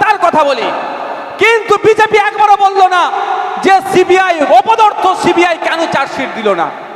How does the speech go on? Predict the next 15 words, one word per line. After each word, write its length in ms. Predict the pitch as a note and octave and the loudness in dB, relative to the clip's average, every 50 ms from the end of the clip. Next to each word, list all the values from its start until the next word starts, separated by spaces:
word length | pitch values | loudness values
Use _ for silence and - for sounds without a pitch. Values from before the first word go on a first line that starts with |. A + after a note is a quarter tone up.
| - | -8
এটা 160 | A#3 A#3+ C4 | -4 -2 0
ওরা 160 | B3 A#3+ A3+ G#3 | 2 2 0 0
বলল 320 | F3 F#3 F3 D#3+ D#3+ D#3 | 0 -2 -2 0 -2 -4
না। 100 | C#3 C3 A#2 - - - - - - - - | -4 -6 -10 -12 -16 -16 -18 -18 -18 -16 -6
আর 160 | - G#3+ B3 | -6 -6 -2
মমতা 360 | B3+ C#4 E4+ G4 G#4 - G4 F#4+ | 0 0 2 2 2 0 0 0
ব্যানার্জি 300 | G4 G4 G4 - - G4 | 0 0 0 0 0 2
তো 160 | F#4+ F#4+ E4+ - | 2 0 0 0
শুভেন্দু 340 | - F#4 G4+ G4 G4 F#4 F#4+ | 0 2 2 2 2 2 0
অধিকারীর 360 | F#4 F#4 F#4+ F4+ F4+ F#4 F#4+ F#4 | 0 0 2 0 0 0 0 0
থেকে 180 | - F4+ F#4 F4+ | -2 0 2 2
একটা 440 | E4+ E4 D#4+ F4 E4+ E4+ E4+ F4 E4+ - - | 2 2 0 -2 -4 -4 -4 -4 -4 -2 0
পা 200 | D#4+ E4+ E4+ E4 | 2 2 2 2
এগিয়ে 360 | D#4+ D#4+ - C#4 C#4+ D4 C4+ | 0 -2 -4 -2 -2 -2 -2
গিয়েছে। 460 | - A#3 A#3 A3 G3 - - F#3 D3+ | -2 -4 -4 -4 -4 -6 -10 -10 -12